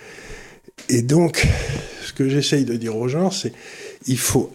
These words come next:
absolument sortir de cette tentative de recréer une Europe puissance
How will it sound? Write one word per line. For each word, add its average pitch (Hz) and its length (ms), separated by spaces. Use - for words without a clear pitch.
absolument 123 1120
sortir - 920
de 87 160
cette - 400
tentative 95 840
de 78 160
recréer 98 600
une 95 200
Europe 90 440
puissance 107 880